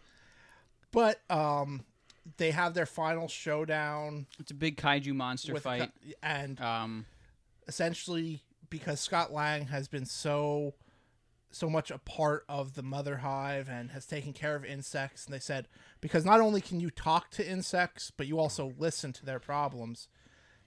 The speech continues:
Speaker 1: they actually help him form, like, a mega suit.
Speaker 2: Yeah, the, the Macrothrax bad guy uses the Pym particles to make gigantic bug monsters, and then the other
Speaker 1: Controls
Speaker 2: bug
Speaker 1: them with
Speaker 2: monster that was
Speaker 1: Cassie's
Speaker 2: killed
Speaker 1: he-,
Speaker 2: by Mac-,
Speaker 1: helmet.
Speaker 2: yeah, c-, uh,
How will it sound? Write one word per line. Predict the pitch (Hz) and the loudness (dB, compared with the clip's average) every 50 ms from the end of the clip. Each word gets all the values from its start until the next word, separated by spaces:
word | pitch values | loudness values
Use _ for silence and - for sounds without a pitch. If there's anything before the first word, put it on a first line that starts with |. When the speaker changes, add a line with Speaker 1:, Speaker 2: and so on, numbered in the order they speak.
| _ - | _ -2
Speaker 1:
they | 160 156 160 160 | 0 0 2 2
actually | 147 147 156 143 - - - - 160 151 147 139 | 4 4 2 2 0 -8 -10 -8 -6 -4 -4 -4
help | 135 - 156 156 156 - - | -2 0 0 0 0 0 -4
him | 151 147 147 | -4 -4 -4
form, | 139 - - 147 147 147 147 147 139 | -6 -8 -6 -2 0 0 0 0 -2
like, | 135 135 135 - - - | -2 -4 -4 -6 -10 -14
a | - 135 135 127 | -10 -8 -6 -6
mega | 123 120 120 123 127 127 135 135 135 147 143 139 139 139 | -4 -4 -4 -4 -2 -2 -2 -2 0 0 2 2 2 0
suit. | - - - - - 147 156 196 - - _ - _ _ - - _ _ | -2 -6 -10 -6 -4 -4 -4 -4 -6 -10 _ -20 _ _ -20 -20 _ _
Speaker 2:
Yeah, | 143 143 143 143 | 2 4 4 4
the, | 139 147 151 | 4 2 2
the | 175 156 147 147 | 2 0 0 0
Macrothrax | 143 147 151 160 175 - - 175 165 - - 160 151 147 139 - - | 2 4 4 4 4 2 0 -2 -2 -2 0 2 2 2 0 -2 -2
bad | - 135 135 135 127 | 0 2 2 0 0
guy | 123 127 127 127 123 123 120 120 - | 0 0 2 2 2 2 0 -2 -6
uses | 151 139 127 131 127 123 123 | -8 -4 -4 -4 -4 -4 -8
the | 117 - | -10 -8
Pym | - 160 165 156 | -4 -4 -4 -2
particles | - 151 147 147 143 - 151 143 139 131 - | 0 0 0 0 0 -2 -2 -4 -4 -4 -6
to | - 143 127 | -6 -4 -4
make | 127 127 123 120 - - - - - - - 120 | -2 -2 -2 -4 -4 -12 -20 -20 -20 -20 -16 -12
gigantic | 110 110 127 131 131 127 123 135 139 139 139 127 113 - | -8 -2 0 0 0 0 0 -2 0 0 0 -4 -6 -4
bug | - 135 135 131 127 | 0 0 0 0 0
monsters, | 123 120 120 120 120 - - - 120 113 117 113 - - - _ _ _ _ _ - - - | -2 -2 -2 -4 -4 -8 -8 -10 -10 -10 -8 -10 -12 -12 -14 _ _ _ _ _ -20 -10 -6
and | - 127 123 123 | -6 -4 -2 0
then | 127 123 123 123 123 127 - _ _ _ _ | 0 0 0 0 -2 -6 -8 _ _ _ _
the | - 127 117 120 143 | -16 -8 -4 0 0
other | 139 147 151 165 | 2 4 4 4
Speaker 1:
Controls | 170 175 | 4 4
Speaker 2:
bug | 156 143 139 | 6 4 4
Speaker 1:
them | 160 147 | 4 4
with | 143 | 2
Speaker 2:
monster | 143 143 135 - 147 | 2 0 0 0 0
that | 139 151 | 2 4
was | 165 151 - | 4 4 0
Speaker 1:
Cassie's | - 139 | -2 -2
Speaker 2:
killed | 170 170 160 | -2 0 0
Speaker 1:
he-, | 151 | 0
Speaker 2:
by | 139 135 | 0 2
Mac-, | 131 - 123 | 0 0 -2
Speaker 1:
helmet. | 127 127 110 - - | -2 -6 -8 -12 -10
Speaker 2:
yeah, | - 131 123 117 113 110 - - 135 135 - _ - | -6 -4 -4 -2 -4 -4 -8 -12 -20 -20 -18 _ -12
c-, | 170 | -4
uh, | 143 139 131 | -2 -2 -2